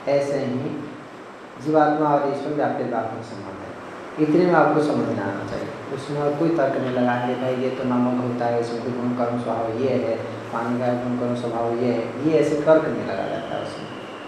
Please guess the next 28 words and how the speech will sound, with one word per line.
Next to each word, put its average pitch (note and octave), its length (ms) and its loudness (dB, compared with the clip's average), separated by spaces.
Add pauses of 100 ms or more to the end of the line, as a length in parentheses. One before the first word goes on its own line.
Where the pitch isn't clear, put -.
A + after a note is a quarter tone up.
(680)
ऐसे D3+ 240 8
ही F3 80 6
जैसे D#3 360 6
भी D3+ 80 8
ईश्वर, D3 580 6 (1120)
तर्क D3+ 260 6
तो G#3 60 6
लगाया B2+ 400 4
जाता B2+ 140 0
है, G3 240 0
तर्क D#3 120 4
मतलब D#3 420 0
बुद्धि D3+ 200 2
से F3+ 120 2
लगाया C#3 300 6
जाएगा, A#2+ 320 2 (200)
न्यायपूर्वक D#3+ 720 2
नहीं A2+ 80 -2
लगाया G#2+ 260 -4
जाता - 240 -8
है, - 80 -10 (1080)
खंडनात्मक D#3 640 2
बोधों D3 280 4
को D3 500 -2
नहीं B2 120 -8
किया A2+ 120 -4
जाता G#2+ 260 -6
है, B2 100 -4